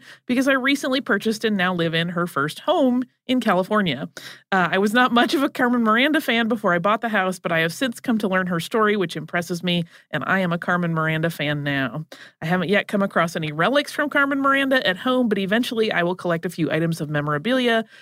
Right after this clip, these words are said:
to honor the past." And then the line that I thought was super cool. He said, "I guess it's kind of cool that your podcast about Carmen Miranda has been played where she once lived."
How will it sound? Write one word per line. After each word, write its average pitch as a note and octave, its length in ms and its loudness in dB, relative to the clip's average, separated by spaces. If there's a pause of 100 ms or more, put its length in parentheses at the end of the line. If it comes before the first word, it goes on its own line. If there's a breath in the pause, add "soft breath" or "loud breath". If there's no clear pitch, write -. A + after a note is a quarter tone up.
(160 soft breath)
to - 100 2
honor E3+ 260 0
the E3 80 -2
past." C3+ 500 -4
And G#3 140 0
then D#4+ 440 2 (260)
the B3 80 4
line A3+ 260 4
that G3+ 140 2
I G#3 100 2
thought G#3+ 160 -2
was A3 160 0
super E4 220 2
cool. A3 420 2 (320 loud breath)
He C4+ 60 -2
said, D4 160 2
"I D4 80 4
guess D#4 180 0
it's D4 140 -8
kind B4 260 2
of G4 100 0
cool D#4 280 4
that C#4 100 2
your A#3 140 2
podcast C#4+ 580 0
about A3 220 0
Carmen A3+ 320 0
Miranda F3+ 480 2 (200)
has C4 140 0
been B3 160 0
played F3+ 300 2
where F3+ 140 0
she F3+ 180 0
once D#3 280 0
lived." B2 380 -2